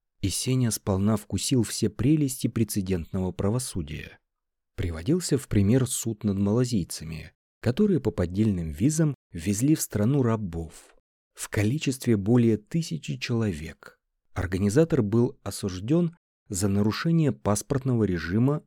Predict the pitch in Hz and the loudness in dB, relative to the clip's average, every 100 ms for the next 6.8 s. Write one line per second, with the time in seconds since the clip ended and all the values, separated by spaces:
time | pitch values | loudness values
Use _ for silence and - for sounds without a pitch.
0 | _ 92 87 101 156 - 143 113 101 123 | _ -6 -2 -2 -2 0 2 4 2 0
1 | 139 117 80 73 - _ _ _ 90 87 | 0 0 0 -8 -14 _ _ _ -4 -2
2 | - 107 113 104 104 92 - 92 87 85 | 2 4 4 2 0 -4 -4 -4 -4 -4
3 | 87 147 175 160 151 - _ _ - 135 | -2 0 2 2 -2 -4 _ _ -2 2
4 | 143 101 78 - 87 - - 87 - - | 2 2 -2 -8 -10 -8 -6 -8 -8 -14
5 | - - _ _ 104 123 170 226 208 143 | -16 -20 _ _ 0 2 4 2 4 4
6 | 135 147 127 107 104 117 110 | 6 4 4 2 0 2 0